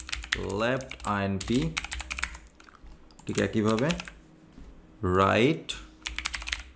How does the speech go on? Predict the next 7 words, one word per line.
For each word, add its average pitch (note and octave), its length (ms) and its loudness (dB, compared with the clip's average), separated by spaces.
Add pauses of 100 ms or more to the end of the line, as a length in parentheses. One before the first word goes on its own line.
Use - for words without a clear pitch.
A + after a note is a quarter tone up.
(400)
আই F#2+ 220 4
এন F#2+ 220 2
পি, D3+ 180 4 (2500)
রাইট D#2 280 -8
আই - 60 -12
এন - 200 -16
পি। - 60 -18